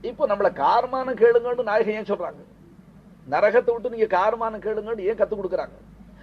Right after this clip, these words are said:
தாங்களும் கேட்டிருக்கிறாங்க, உம்மத்தையும் கேட்க சொல்றாங்க. அப்ப நேரடியா நரகத்தை பயந்து கேளுங்கன்னு அர்த்தம் அல்ல. அப்ப அவனிடத்துல அதை விட்டு கார்மானம் கேட்டால், "யா அல்லாஹ், உன்னுடைய நரகத்தை விட்டு என்னை காப்பாத்து அல்லாஹ், அல்லாஹ் உன் நரகத்தை விட்டு என்னை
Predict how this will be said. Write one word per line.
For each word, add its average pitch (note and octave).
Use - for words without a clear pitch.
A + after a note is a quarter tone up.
தாங்களும் A#3
கேட்டிருக்கிறாங்க, G3+
உம்மத்தையும் A#3+
கேட்க A3
சொல்றாங்க. E3+
அப்ப G#3+
நேரடியா B3+
நரகத்தை B3
பயந்து C4
கேளுங்கன்னு B3
அர்த்தம் G3
அல்ல. -
அப்ப D3+
அவனிடத்துல A#3+
அதை A3
விட்டு G#3+
கார்மானம் A3
கேட்டால், F3
"யா C#3+
அல்லாஹ், A3+
உன்னுடைய G#3+
நரகத்தை G#3+
விட்டு A3
என்னை G3
காப்பாத்து G#3
அல்லாஹ், G#3+
அல்லாஹ் F#3+
உன் G#3
நரகத்தை G3+
விட்டு G#3
என்னை G3